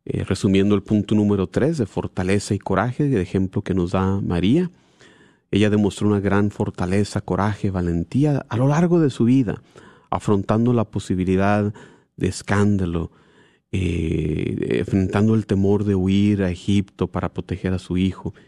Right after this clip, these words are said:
y finalmente este dolor inmenso al ver a Jesús sufriendo en la cruz. Ante todo esto, María se mantuvo fiel, se mantuvo firme. Y en el punto número cuatro de oración y meditación,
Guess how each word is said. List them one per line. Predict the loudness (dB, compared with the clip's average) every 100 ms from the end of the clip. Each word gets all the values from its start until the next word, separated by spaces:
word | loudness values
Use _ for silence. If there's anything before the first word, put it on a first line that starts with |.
| _
y | -2
finalmente | 2 2 4 4 2 2 0
este | 0 0
dolor | 2 2 2
inmenso | 2 2 2 2 -2 -4 -4 -8 _ -20 -20 -20
al | -4 -2
ver | 2 2 2 -2
a | -4 -6
Jesús | -6 -6 -2 -2
sufriendo | -4 -6 0 0 2 0 -4 -10 _ _ _
en | -2 -2
la | -4
cruz. | -8 -10 -10 -8
Ante | -6 -4 0
todo | 2 2
esto, | 2 0 0
María | 2 2 2 2 -2 -16 _ _ _
se | 0
mantuvo | 2 2 2 0 0
fiel, | -2 -4 -2
se | -2
mantuvo | 0 2 2 0
firme. | 0 0 0 -4 -8 _ _ -20 -20 -20 _ _
Y | 0 0
en | -2 -2 0 0
el | 0
punto | 0 -2 2
número | 2 2 0
cuatro | -2 -2 -2 -2 -2
de | 0
oración | 0 -2 0 2
y |
meditación, | 2 2 0 -2 -2 2 2 0